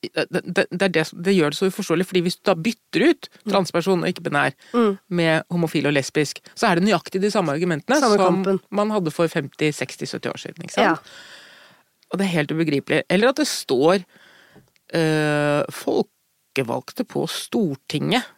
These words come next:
Speaker 1: og omtaler, eller sammenligner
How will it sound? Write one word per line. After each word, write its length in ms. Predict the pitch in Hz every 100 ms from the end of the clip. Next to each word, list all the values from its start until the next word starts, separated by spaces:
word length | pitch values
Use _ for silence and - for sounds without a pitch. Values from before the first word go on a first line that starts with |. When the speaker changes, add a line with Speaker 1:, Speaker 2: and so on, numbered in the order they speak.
| _ _ _ _ _ _ _ _ _ _
Speaker 1:
og 180 | 190 - 151
omtaler, 760 | 143 131 - 147 151 175 202 - _ _
eller 160 | 160 170
sammenligner 1000 | - - 285 202 151 135 135 143 196 339